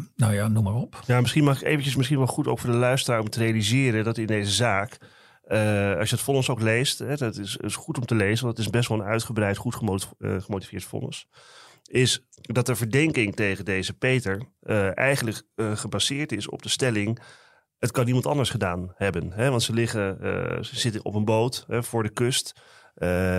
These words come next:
Speaker 2: ze zijn met z'n tweeën, overduidelijk. Dat wordt ook niet ontkend. En opeens is, hè, mevrouw op een gruwelijke wijze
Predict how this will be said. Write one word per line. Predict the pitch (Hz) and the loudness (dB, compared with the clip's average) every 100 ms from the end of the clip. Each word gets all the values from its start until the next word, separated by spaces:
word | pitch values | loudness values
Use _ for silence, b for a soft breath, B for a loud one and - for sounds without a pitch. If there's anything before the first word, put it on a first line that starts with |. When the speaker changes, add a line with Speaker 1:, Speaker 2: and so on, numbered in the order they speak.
| 87 | 0
Speaker 2:
ze | 82 101 | 0 0
zijn | 110 | 0
met | 107 | 0
z'n | - | -2
tweeën, | - 95 104 113 | -4 0 2 2
overduidelijk. | - 113 101 104 104 123 | 2 2 2 2 2 0
Dat | 123 98 | -2 -4
wordt | 104 | -4
ook | 95 | -2
niet | 104 | -2
ontkend. | 98 - 101 113 | -4 -2 0 0
En | 127 104 | 0 -2
opeens | 98 101 98 95 | 0 0 0 -2
is, | 92 120 | -4 -2
hè, | 113 131 117 | -2 -2 -4
mevrouw | - 110 123 120 113 | -6 -4 2 2 2
op | 104 | 0
een | 107 | -2
gruwelijke | - 117 107 101 | 0 0 2 2
wijze | 101 95 95 90 | 2 2 0 -4